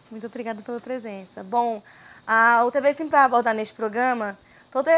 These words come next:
essa situação que está sendo vivida pelos professores, né? Além dos vetos ao Plano Distrital de Educação e o indicativo de greve dos professores.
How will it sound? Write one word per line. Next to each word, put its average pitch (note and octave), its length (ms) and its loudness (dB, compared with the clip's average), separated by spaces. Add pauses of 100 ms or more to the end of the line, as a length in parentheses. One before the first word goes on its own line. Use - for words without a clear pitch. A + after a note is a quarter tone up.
(100)
essa C#4 320 0
situação C4 500 -4
que A#3+ 60 -12
está B3 280 -2
sendo B3 200 -8
vivida A3+ 340 -8
pelos A3 220 -6
professores, A#3+ 720 -4
né? A#3 300 -6
Além A#3+ 260 2
dos B3 180 -10
vetos B3 560 -2
ao A#3+ 220 0
Plano A#3+ 480 -6
Distrital A#3 420 -8
de A#3 60 -4
Educação A#3 720 -6 (440)
e C#4+ 400 -4 (240)
o A#3 60 -12
indicativo A#3+ 500 -6
de A3+ 140 -10
greve G#3+ 400 0
dos A3 160 -12
professores. - 720 -12